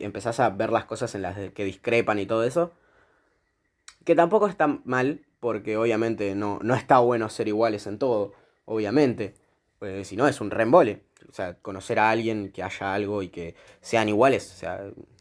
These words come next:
no me parece algo como muy entretenido que digamos. <laughs> Pero me sorprende la, la pelotudez que,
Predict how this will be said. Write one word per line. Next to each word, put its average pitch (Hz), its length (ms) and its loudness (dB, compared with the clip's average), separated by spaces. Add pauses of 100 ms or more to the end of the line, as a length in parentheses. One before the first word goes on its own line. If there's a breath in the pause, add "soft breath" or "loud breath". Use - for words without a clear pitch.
(260)
no 95 160 -8
me 95 80 -4
parece 98 340 0
algo 95 180 -2
como 95 200 -4
muy 101 160 -2
entretenido 98 580 0
que 90 120 -4
digamos. 92 480 -6
<laughs> - 1600 -8
Pero 131 500 4 (640)
me 139 120 -4
sorprende 175 720 4
la, 127 220 0
la 123 180 0
pelotudez 127 720 -2 (120)
que, 104 640 -8